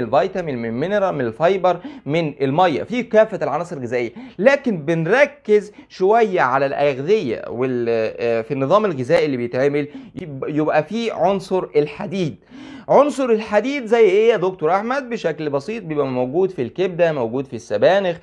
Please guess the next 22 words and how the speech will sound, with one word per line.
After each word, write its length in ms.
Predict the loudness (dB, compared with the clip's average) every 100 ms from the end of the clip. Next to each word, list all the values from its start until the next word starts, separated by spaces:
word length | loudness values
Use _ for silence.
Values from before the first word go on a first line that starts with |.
| -18 -20 -4
موجود، 720 | 2 4 4 2 2 0 -8 -2
آه، 640 | 2 4 4 2 4 2
في 140 | 0 -4
الكبده، 500 | 2 2 4 2 2
في 80 |
السبانخ، 560 | -2 -2 2 2 2 -2
في 100 | -6
البتنجان، 640 | -6 -4 -2 2 4 2 -2
في 80 |
العسل 380 | 2 2 2 2
الاسود. 460 | 6 6 6 -4 -4 -8 _ _ _ -4
الكبدة 560 | -4 6 6 6 0
والسبانخ 640 | 0 0 0 0 0 -2 -4
والبتنجان 580 | -4 -4 -6 0 0 2
والعسل 420 | 2 2 0 0
الأسود 340 | 0 0 -6
من 200 | -4 -4
أكتر 480 | 0 -2 -2 -2 -2
الحاجات 360 | 0 2 2 0
اللي 100 | -6
متركز 420 | -4 -4 -6 -12
فيها 280 | 0 0